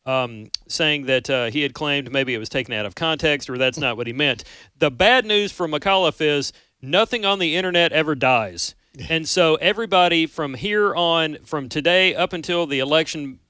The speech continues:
Speaker 1: even after the election, uh, people are gonna hear that comment from McAuliffe. I mean, it's just, it's ludicrous to tell a, a parent, a taxpayer, that you have no right to, uh, say what your child learns. The other really ridiculous thing is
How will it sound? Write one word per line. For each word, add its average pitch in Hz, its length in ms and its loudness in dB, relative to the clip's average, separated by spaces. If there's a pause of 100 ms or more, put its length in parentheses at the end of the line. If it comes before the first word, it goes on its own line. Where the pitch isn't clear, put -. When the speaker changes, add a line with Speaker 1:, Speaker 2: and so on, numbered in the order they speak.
(100)
Speaker 1:
even 160 260 -2
after 175 380 2
the 139 120 0
election, 123 540 -4 (300)
uh, 143 300 2
people 170 340 -4
are 156 40 0
gonna 143 220 -2
hear 156 200 -2
that 131 220 -2
comment 143 480 -2
from 156 240 -6
McAuliffe. 143 460 -2 (180)
I 180 40 -16
mean, 233 160 -2
it's 233 140 -6
just, 262 220 -6 (140)
it's 202 220 -6
ludicrous 202 680 -4
to 165 120 -6
tell 214 400 0
a, 160 80 0 (120)
a 151 120 -6
parent, 180 440 -2
a 131 60 -10
taxpayer, 165 640 0
that 131 160 -2
you 185 180 -8
have 180 240 0
no 170 220 0
right 170 580 2 (460)
to, 165 580 -6
uh, 139 480 0
say 185 260 0
what 170 240 0
your 160 140 -6
child 156 340 0
learns. 156 520 -4 (240)
The 185 120 2
other 262 320 0 (200)
really 202 260 0
ridiculous 170 580 -2
thing 147 260 -4
is 135 360 -2